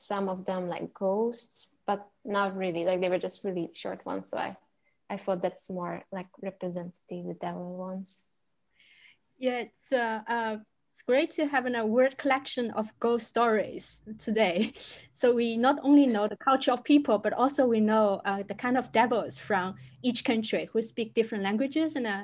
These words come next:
Speaker 2: with different cultural backgrounds. Now I am going to, uh, share my dice game again.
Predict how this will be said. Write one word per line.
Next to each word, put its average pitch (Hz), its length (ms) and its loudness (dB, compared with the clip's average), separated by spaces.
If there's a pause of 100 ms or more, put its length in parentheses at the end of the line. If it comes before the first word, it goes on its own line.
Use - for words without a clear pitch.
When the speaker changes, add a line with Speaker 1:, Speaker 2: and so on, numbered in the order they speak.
Speaker 2:
with 202 280 -4
different 208 320 -4
cultural 226 340 -4
backgrounds. 214 720 -6 (720)
Now 247 840 2 (500)
I 220 240 4
am 226 260 -2
going 226 300 -2 (160)
to, 202 500 -2 (100)
uh, 196 380 -6
share - 400 2
my 208 360 -2
dice 214 300 0
game 220 380 0
again. 196 560 0